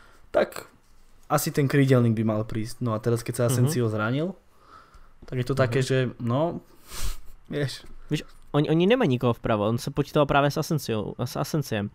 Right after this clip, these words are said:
Speaker 2: Tam je, je tam Lucas Vázquez, teoreticky ti tam dokáže zahrát Vinicius, ale to je všechno.
Speaker 1: A ten mladý Rodrigo.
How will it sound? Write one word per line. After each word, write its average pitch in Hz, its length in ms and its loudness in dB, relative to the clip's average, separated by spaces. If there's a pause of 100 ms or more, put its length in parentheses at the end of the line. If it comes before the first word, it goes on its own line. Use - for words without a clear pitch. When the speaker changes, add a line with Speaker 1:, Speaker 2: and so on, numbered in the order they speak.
(300)
Speaker 2:
Tam 139 200 4
je, 139 80 6 (160)
je 127 40 6
tam 147 140 2
Lucas 123 260 2
Vázquez, 165 520 -2 (300)
teoreticky 143 600 4
ti 135 140 -2
tam 131 120 2
dokáže 127 280 2
zahrát 131 280 4
Vinicius, 117 580 0
ale 120 120 2
to 135 60 0
je 127 40 0
všechno. 113 320 -8 (640)
Speaker 1:
A 127 160 -4
ten 123 180 2
mladý 117 240 4
Rodrigo. 110 400 -2